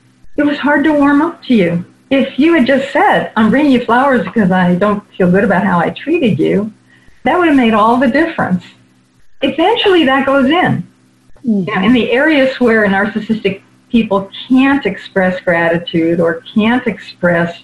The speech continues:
Speaker 1: regrets, you can help them learn how to do that. And they actually like themselves better because they are being more honest when they do that.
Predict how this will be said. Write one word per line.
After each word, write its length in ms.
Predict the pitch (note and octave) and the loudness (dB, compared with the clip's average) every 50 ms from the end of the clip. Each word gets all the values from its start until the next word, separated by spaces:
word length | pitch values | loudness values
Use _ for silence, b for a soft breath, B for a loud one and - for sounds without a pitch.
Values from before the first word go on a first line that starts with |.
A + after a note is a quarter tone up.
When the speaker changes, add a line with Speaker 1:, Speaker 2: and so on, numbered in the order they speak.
| - _ F3+ | -12 _ 0
Speaker 1:
regrets, 840 | F3 D#3 D#3 D3+ - - D3 D3 D#3+ D#3 D#3+ E3 - - - - - _ - - - - - - - _ _ - - - - - | 0 0 0 -2 -4 -4 -2 0 0 0 0 -2 -6 -10 -18 -20 -20 _ -20 -20 -20 -20 -20 -20 -20 _ _ -20 -20 -20 -8 -4
you 320 | G3+ G3+ A3+ C4 D4 D#4 | 0 2 2 2 2 0
can 260 | - - C#4+ C4 B3+ B3+ | 0 0 0 2 2 2
help 380 | G3+ A3+ A3+ A#3+ A#3+ A#3 - - _ _ _ _ _ - - - | 2 0 0 0 -2 -4 -8 -14 _ _ _ _ _ -20 -8 -4
them 600 | G#3 G3+ G3 F#3+ G3 F#3+ F#3+ G3 G3+ A3+ C4+ - - | -2 0 2 2 2 2 2 0 0 -2 -6 -4 -2
learn 240 | G#3 G#3+ A3+ A3+ - | 0 2 2 2 0
how 220 | - A3+ G#3+ G#3 | 0 0 0 0
to 120 | G3+ G3+ | 0 0
do 280 | F#3 F#3+ G#3+ B3 E4 D#4+ | 0 0 0 0 0 0
that. 260 | D#3 D#3 D#3 D#3 - - | 0 -2 -2 -2 -4 -4
And 240 | G#3+ A3 A3 A3 | 0 0 0 2
they 200 | A3 C4 E4+ G4 | 0 0 0 0
actually 320 | G4 G4 G4 - - F4 D#4+ | 0 -2 -2 -2 -2 0 0
like 340 | D4+ C#4+ C#4 D#4+ D#4+ - - | 2 2 0 0 -2 -2 0
themselves 480 | C#4 C4 C4 - C4 B3 B3 A#3 - - | 0 0 0 0 -2 0 0 -2 -4 -4
better 420 | - A#3+ D#4 E4+ C#4+ G#3 G3 F#3+ - | -4 -2 0 0 0 0 -2 0 -2
because 420 | B3+ A#3+ - - D4+ D#4+ E4 - - | -2 -4 -2 -2 -2 -2 -2 -2 -2
they 160 | C#4+ D4+ D#4 | 0 0 2
are 200 | D#4 D#4+ F4 D4+ | 2 0 0 0
being 240 | D#4+ D#4+ D#4+ D#4 D#4 | 0 2 2 2 4
more 200 | D#4 D#4 D#4 E4 | 4 2 2 2
honest 420 | F4 G4+ G4 B3 E3 C3+ - - | 0 0 0 -2 -4 -4 -6 -2
when 160 | - F3+ F3 F#3 | 0 2 4 4
they 120 | G3+ A3+ | 2 2
do 200 | - E4+ F#4 F#4+ | 0 0 0 0
that. 260 | - D#3+ D3+ F3 - | 0 -2 -4 -6 -10